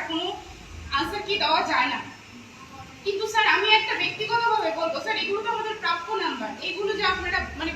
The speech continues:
যাই ভুল ত্রুটি হয়েছে এগুলো যদি আজকে আমরা পেয়ে যেতাম আমাদের মুখে একটা হাসি থাকতো। আমরা যে দীর্ঘদিন যাবত যে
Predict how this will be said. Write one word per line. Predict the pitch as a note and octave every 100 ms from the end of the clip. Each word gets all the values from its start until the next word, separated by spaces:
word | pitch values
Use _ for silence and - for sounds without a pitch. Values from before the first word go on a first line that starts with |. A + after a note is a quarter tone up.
| - -
যাই | E4+ F#4+ -
ভুল | G4+ G#4+
ত্রুটি | G#4+ G#4 G4
হয়েছে | - B3+ -
এগুলো | C4+ D#4+ F4+
যদি | G4 G4
আজকে | F4 - -
আমরা | D#4 D#4+
পেয়ে | F#4 F#4
যেতাম | - C4 B3
আমাদের | D4+ G4
মুখে | F4+ G4
একটা | G#4+ G#4 G4
হাসি | G4 F4
থাকতো। | E4 E4 - - - - - - - - D4
আমরা | D4+ G#4 F#4+
যে | G4+ C5+
দীর্ঘদিন | E4+ G4 G4 A#4 A4 A4
যাবত | G4+ F#4+ G4
যে | G4